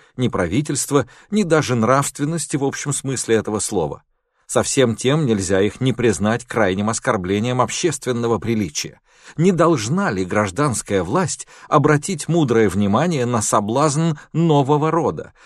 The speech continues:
совершенно ускользнувший от предусмотрения законодательства? С тысяча восемьсот пятьдесят седьмого года, кстати, это год смерти Эжена Франсуа Видока,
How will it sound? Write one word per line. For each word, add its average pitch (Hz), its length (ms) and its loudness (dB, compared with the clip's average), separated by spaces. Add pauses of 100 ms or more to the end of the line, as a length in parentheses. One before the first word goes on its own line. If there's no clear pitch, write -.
совершенно 160 640 2
ускользнувший 127 880 -2 (220)
от 147 180 -2
предусмотрения 147 880 0
законодательства? 160 960 -4 (640)
С - 100 -14
тысяча 110 400 -2
восемьсот 104 480 0
пятьдесят 98 480 -2
седьмого 95 400 0
года, 101 380 -2 (400)
кстати, 123 340 -2
это 110 380 -2
год 104 260 -2
смерти 98 500 -2
Эжена 95 380 -2
Франсуа 98 460 0
Видока, 127 520 0